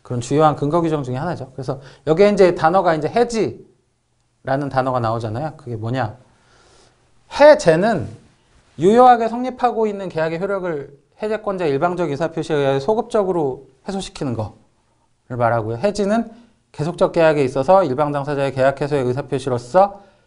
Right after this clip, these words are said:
장래 일정한 시점 이후에 계약 채무 소멸시키는 걸 말해요. 그러니까 우리가 계약을 체결했-, 했어요. 계약을 이때 체결하고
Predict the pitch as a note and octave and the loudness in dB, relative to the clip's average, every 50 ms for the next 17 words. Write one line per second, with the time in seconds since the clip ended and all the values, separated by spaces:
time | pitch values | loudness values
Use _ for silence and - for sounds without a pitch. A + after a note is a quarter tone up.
0 | _ _ - - D3 D#3 F3 E3 C#3+ C3+ - E3+ D#3+ D#3 - D#3+ - F3+ E3+ D#3+ | _ _ -6 -4 -2 0 0 0 0 -2 -2 -4 -4 -4 -6 -6 -4 -4 -2 -2
1 | D#3 C#3+ - - _ _ - C3 C#3+ C#3+ D#3+ F3 G3 G3 - - D3+ D#3 D3+ - | -4 -6 -12 -18 _ _ -4 -2 0 2 4 4 4 4 4 2 0 0 0 0
2 | F3+ E3 D#3+ D#3+ A3 A3+ A#3 - - - - F#3+ E3 D3+ B2 A2+ G#2+ A2 - - | -2 -4 -2 -2 -2 -2 -2 -2 -4 -8 -8 -6 -6 -4 -4 -6 -8 -10 -12 -18
3 | _ _ _ _ _ _ _ _ _ _ _ _ _ _ - C#3 - F#3 F3+ D3+ | _ _ _ _ _ _ _ _ _ _ _ _ _ _ -16 -2 2 4 4 4
4 | G#2+ F#2+ - - _ _ _ _ _ _ _ _ _ _ - - _ _ _ _ | 4 0 -6 -16 _ _ _ _ _ _ _ _ _ _ -20 -20 _ _ _ _
5 | _ - B2+ C#3 C3+ E3 F3+ F#3+ - - - - - - - - - - _ _ | _ -10 -8 -4 0 2 2 2 0 -2 -12 -20 -20 -20 -20 -20 -20 -20 _ _
6 | _ _ _ - - - D3+ D3+ D#3+ D3 D3+ D3+ D3 - G3+ F#3+ F#3 F3 E3 F#3 | _ _ _ -10 -2 2 2 4 6 6 4 4 2 0 -2 2 2 2 2 2
7 | F3 - - - - - C#3+ - - - F3+ C#3+ C#3 D#3 - - - - C#3+ C#3 | -2 -6 -12 -18 -18 -16 -16 -8 0 4 4 4 4 2 -2 -6 -6 -4 -2 -2
8 | C#3 C3+ B2+ B2 B2 - C3 B2+ - - D#3+ C#3+ D#3 D3 D#3 E3 D#3 D#3+ F3 D#3+ | 0 0 -2 -4 -4 -6 -6 -6 -4 -4 -2 0 2 2 2 2 2 2 2 2
9 | A2 F#2 - | 2 0 -4